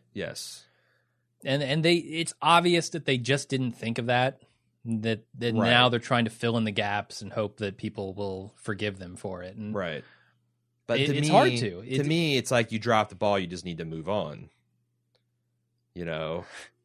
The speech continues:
Speaker 2: Do, do you think it's better that they address it now
Speaker 1: No.
Speaker 2: than if they had never mentioned it at all?
Speaker 1: No, I think it's, I think it's, uh, when you fuck up that bad, cl-,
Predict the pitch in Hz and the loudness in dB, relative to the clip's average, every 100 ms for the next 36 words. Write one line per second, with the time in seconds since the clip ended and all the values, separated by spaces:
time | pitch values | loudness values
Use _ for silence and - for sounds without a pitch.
0 | _ _ _ - _ 135 185 - 165 202 | _ _ _ -20 _ -4 -4 -2 0 2
1 | 190 285 294 233 151 170 160 156 139 123 | 2 0 0 -2 6 8 8 6 4 4
2 | 123 110 123 127 - 147 117 110 104 101 | 4 4 4 4 4 -2 0 0 0 0
3 | 101 104 90 78 - _ _ _ _ _ | 0 -2 -2 -4 -12 _ _ _ _ _
4 | _ _ - 131 131 123 120 127 113 120 | _ _ 0 4 4 4 2 2 2 4
5 | 123 127 117 113 107 98 92 - - 110 | 4 4 0 0 -4 -6 -8 -14 -6 -4
6 | 98 85 85 - 107 185 113 92 92 107 | -4 -8 -14 -12 -4 0 2 2 2 -2
7 | 110 104 - - - 95 92 101 98 110 | -2 -4 -6 -10 -6 -6 -4 -4 -4 -6
8 | 104 - - - - 92 92 92 90 90 | -8 -10 -10 -12 -6 -4 -2 0 0 -2
9 | 87 _ _ _ _ _ _ - 104 104 | -4 _ _ _ _ _ _ -8 -2 -2
10 | 101 95 - 131 147 160 143 - 127 127 | -2 -4 -2 0 2 4 2 4 2 2
11 | 123 113 110 107 110 - | 2 2 2 0 -4 -10